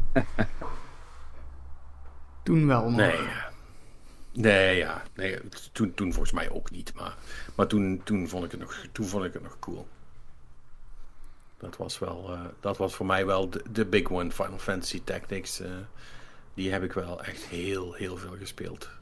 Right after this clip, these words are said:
Speaker 2: toen die, toen die toen op de PlayStation uitkwam. Die heb ik hier ook nog steeds in de kast staan, trouwens. Ik weet niet of ik hem, ik weet niet of ik nog een apparaat heb waar die het op doet, maar in theorie zou ik hem kunnen spelen.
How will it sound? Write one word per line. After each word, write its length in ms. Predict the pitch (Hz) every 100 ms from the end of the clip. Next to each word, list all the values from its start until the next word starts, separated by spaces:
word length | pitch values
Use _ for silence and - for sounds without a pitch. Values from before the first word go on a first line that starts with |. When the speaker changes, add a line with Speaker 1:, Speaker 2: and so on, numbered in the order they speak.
| - -
Speaker 2:
toen 180 | 101 90
die, 160 | 87 -
toen 120 | 95
die 120 | 87
toen 280 | - 92 87 - - - - -
op 140 | 107 -
de 80 | -
PlayStation 600 | 95 85 98 90 98 95
uitkwam. 440 | - - 98 - - - - -
Die 140 | 117
heb 120 | 117
ik 60 | 113
hier 100 | 107
ook 100 | 107
nog 100 | 95
steeds 220 | - 92
in 60 | 87
de 60 | 85
kast 200 | 92 -
staan, 240 | 95 -
trouwens. 480 | - 85 82 - - - - -
Ik 60 | -
weet 100 | 98
niet 100 | 95
of 80 | 90
ik 60 |
hem, 100 | - - - - -
ik 60 | 120
weet 80 |
niet 100 | 117
of 60 | 101
ik 120 | 107
nog 80 | 98
een 120 | 110
apparaat 360 | - 101 104 98
heb 140 | 101
waar 140 | 101 95
die 100 | 95
het 100 | 87
op 160 | -
doet, 220 | 110 -
maar 180 | 101 82
in 120 | 90
theorie 360 | 95 87 85 117
zou 140 | 120
ik 60 | 104
hem 100 | 107
kunnen 200 | - -
spelen. 320 | - - -